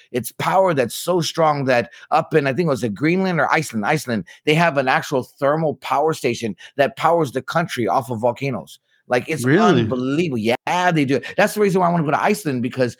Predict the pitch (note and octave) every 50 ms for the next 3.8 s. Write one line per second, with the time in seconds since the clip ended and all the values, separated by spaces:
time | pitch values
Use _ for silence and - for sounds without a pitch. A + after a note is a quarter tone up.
0 | - - - F3 G#3 G#3+ F#3+ G3 G3 D#3+ C3+ - F3+ C#3+ C3 C3+ A#2+ - - C#3
1 | C#3+ B2 F#3 F3 - - D#3+ C#3+ C#3 C3 B2+ B2 B2 A#2+ A#2+ A2 A2+ B2 B2 A#2+
2 | A#2 A2+ G#2+ B2+ C3+ A#2+ A#2+ A#2+ A#2 A2+ G#2+ G2 F2+ - - F2 D#2+ - - G#2
3 | A#2 D#2 G#2+ C3 C#3 C3 B2 F#2+ B2+ D3 C#3+ C3+ B2+ A#2 G#2+ G2+